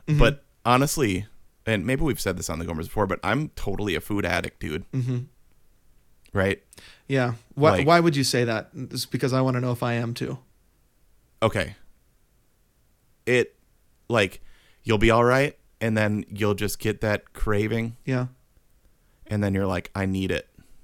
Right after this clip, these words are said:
Speaker 1: Mm-hmm.
Speaker 2: You know, like, I, I guess I haven't, I, I haven't fully thought, thought this out.
Speaker 1: Okay.
Speaker 2: But it, it's very clear to me
Speaker 1: Yeah.
Speaker 2: that, like,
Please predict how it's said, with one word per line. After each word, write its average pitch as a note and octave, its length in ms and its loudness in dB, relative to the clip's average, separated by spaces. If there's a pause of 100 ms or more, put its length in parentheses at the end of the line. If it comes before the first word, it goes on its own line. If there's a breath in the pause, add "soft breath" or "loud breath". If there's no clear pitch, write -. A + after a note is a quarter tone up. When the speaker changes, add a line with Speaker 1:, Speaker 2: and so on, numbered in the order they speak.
(260)
Speaker 1:
Mm-hmm. B2+ 280 -4 (880)
Speaker 2:
You A2 120 0
know, G#2+ 140 4
like, G2 460 0 (840)
I, A#2 120 0
I C#3+ 40 6
guess D3 200 4
I C#3 80 4
haven't, A#2+ 280 0
I, B2+ 140 6
I C#3+ 120 4
haven't F#3 180 2
fully E3 240 0
thought, A2+ 360 2
thought A2 240 2
this G#2 160 0
out. - 180 -8 (600)
Speaker 1:
Okay. C3 60 -2
Speaker 2:
But A#2+ 220 6 (180)
it, C3 300 4
it's - 240 -2
very C#3 420 8
clear D3 300 2
to G#2 80 2
me F2+ 280 -2 (340)
Speaker 1:
Yeah. B2+ 240 -2
Speaker 2:
that, G2+ 260 6
like, G2+ 360 2